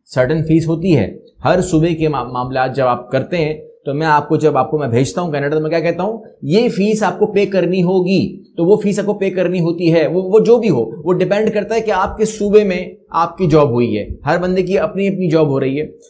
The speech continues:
तो लिहाजा अगर इस प्रोग्राम में जाओगे तो मैं क्या बोलूँगा, आपको वीज़ा की फीस नहीं पे करनी है, वर्क परमिट भी फ्री है, और इसके अंदर आपको लिमिया भी दरकार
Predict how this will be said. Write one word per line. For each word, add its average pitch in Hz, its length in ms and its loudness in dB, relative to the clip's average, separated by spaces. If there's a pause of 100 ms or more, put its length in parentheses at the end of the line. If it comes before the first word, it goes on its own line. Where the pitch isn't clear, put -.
(140)
तो 180 60 0
लिहाजा 185 380 2
अगर 185 360 0
इस 170 380 0
प्रोग्राम 190 380 -4
में 190 160 -2
जाओगे 170 380 0
तो 180 80 -4
मैं 170 120 -4
क्या 180 100 2
बोलूँगा, 190 500 0 (280)
आपको 160 300 2
वीज़ा 165 220 6
की 180 120 0
फीस 175 300 -2
नहीं 180 240 -2
पे 180 120 -2
करनी 165 300 -2
है, 180 180 -2
वर्क 175 320 2
परमिट 165 320 2
भी 165 220 6
फ्री 143 320 2
है, 85 260 -8 (520)
और 214 280 4
इसके 202 260 -2
अंदर 226 260 0
आपको 214 320 0
लिमिया 180 440 2
भी 190 160 0
दरकार 160 680 -2